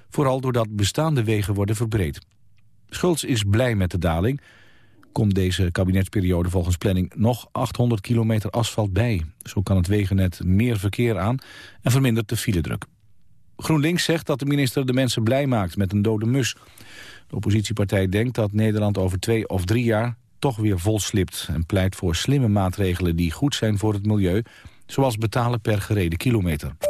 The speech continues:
Amnesty International zegt dat de mensenrechten situatie in Egypte... nu nog net zo slecht is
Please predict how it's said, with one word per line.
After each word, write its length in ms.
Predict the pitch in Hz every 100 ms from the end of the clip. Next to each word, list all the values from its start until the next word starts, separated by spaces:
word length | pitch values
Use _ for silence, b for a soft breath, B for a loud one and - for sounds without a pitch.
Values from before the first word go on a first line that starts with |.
| - - - - - - - - - - B B B B B B B B B B
Amnesty 360 | 196 196 185 180
International 680 | 160 123 120 110 151 165 185
zegt 240 | 170 147
dat 140 | 135
de 80 | 127
mensenrechten 520 | 113 147 - 120 104
situatie 540 | 110 113 110 104 - 101
in 100 | 90
Egypte... 480 | 82 151 - 165 117
nu 240 | 110 127 120
nog 260 | 110 92
net 240 | 107 160 -
zo 120 | 185
slecht 340 | - 156 -
is 220 | 143 139